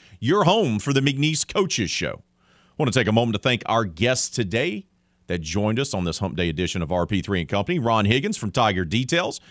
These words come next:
Jay Walker, the longtime voice of the Louisiana Raging Cajuns, and of course, Andrew Juge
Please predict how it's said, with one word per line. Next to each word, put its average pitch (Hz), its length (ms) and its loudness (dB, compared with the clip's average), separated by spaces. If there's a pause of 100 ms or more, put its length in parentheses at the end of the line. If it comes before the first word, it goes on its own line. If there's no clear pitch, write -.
(280)
Jay 139 260 2
Walker, 127 440 0
the 143 80 -2
longtime 117 480 0
voice 117 320 0
of 107 80 -4
the 107 60 0
Louisiana 107 380 0
Raging 98 280 -2
Cajuns, 160 360 -2
and 135 80 -4
of 104 80 -8
course, 160 280 -2
Andrew 135 320 0
Juge 113 500 -4